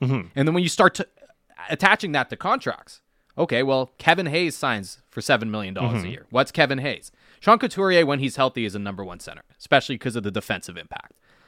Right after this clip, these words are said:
Speaker 2: That's fine. Tomas Hertl, you could make similar claims. I wouldn't be as, as strong with those as I, as I am with Couturier, forgetting that he's got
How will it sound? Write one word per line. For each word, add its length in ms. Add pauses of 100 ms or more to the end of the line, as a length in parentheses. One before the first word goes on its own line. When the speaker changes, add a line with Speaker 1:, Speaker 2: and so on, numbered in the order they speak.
(460)
Speaker 2:
That's 220
fine. 260 (120)
Tomas 340
Hertl, 340
you 140
could 160
make 280 (340)
similar 520
claims. 520
I 120
wouldn't 320
be 200
as, 240 (420)
as 160
strong 460
with 160
those 260
as 120
I, 200
as 180
I 140
am 220
with 140
Couturier, 540 (400)
forgetting 480
that 220
he's 220
got 240